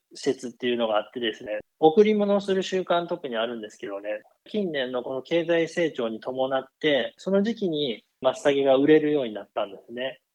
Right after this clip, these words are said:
で、販売形態としては、ライブコマースって現地に行って、産地から直接ですね、スマートフォンなど使っ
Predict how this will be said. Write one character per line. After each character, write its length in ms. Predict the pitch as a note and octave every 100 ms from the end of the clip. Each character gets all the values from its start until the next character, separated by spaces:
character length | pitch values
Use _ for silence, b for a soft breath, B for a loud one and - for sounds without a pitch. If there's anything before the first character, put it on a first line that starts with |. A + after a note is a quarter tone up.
| _ -
で、 80 | D#3
販 260 | F#3 G3+
売 200 | G3+ G3+
形 220 | G3+ A3+ F3+
態 200 | C3 A#2
と 120 | C3
し 100 | -
て 140 | C3
は、 240 | B2 A2 - _ _ _ -
ラ 120 | D#3+
イ 80 | D#3
ブ 180 | E3
コ 180 | D3+ E3+
マ 180 | D#3 A2
ー 40 |
ス 180 | A2 -
っ 20 | A2 -
て 60 |
現 320 | A#2 D#3 D3+ -
地 80 |
に 120 | A2+ A2
行 80 |
っ 20 | - -
て、 200 | B2 A2+
産 260 | C#3+ C#3
地 200 | C#3+ C3+
か 140 | C3+ C3
ら 240 | B2+ B2+ - -
直 120 | C3 -
接 260 | C#3 C3
で 160 | B2+ A2
す 120 | -
ね、 180 | C#3 A#2
ス 100 | C#3
マ 140 | C#3
ー 40 | C3+
ト 100 | C3+
フ 120 | B2
ォ 40 | A2
ン 60 |
な 100 | A2+
ど 120 | A2+ G#2+
使 200 | -
っ 60 | C3